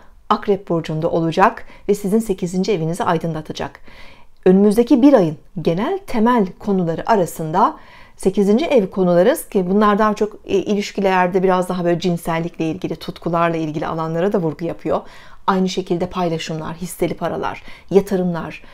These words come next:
borçlanma konuları, e, belki bazı şifa, arınma, terapi çalışmaları ya da, e, sağlığınızla ilgili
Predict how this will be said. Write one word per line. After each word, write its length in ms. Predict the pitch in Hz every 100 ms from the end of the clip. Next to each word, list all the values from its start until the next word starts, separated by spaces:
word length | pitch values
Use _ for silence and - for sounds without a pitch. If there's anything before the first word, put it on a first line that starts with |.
| - -
borçlanma 560 | 196 196 - 190 185 180
konuları, 540 | 180 170 170 160 165 - - - - -
e, 600 | 175 170 170 165 165 180 214
belki 420 | 233 233 240 - - - - - 53 52 -
bazı 360 | 196 226 214
şifa, 480 | 214 - 202 196 190
arınma, 380 | - 196 190 190
terapi 400 | - 175 180 190
çalışmaları 580 | 196 180 - 170 160 170
ya 140 | 175
da, 160 | 180 185 - - - -
e, 580 | 180 175 170 165 160 160 165
sağlığınızla 680 | - 202 196 208 240 208
ilgili 580 | - 190 170 185 175 175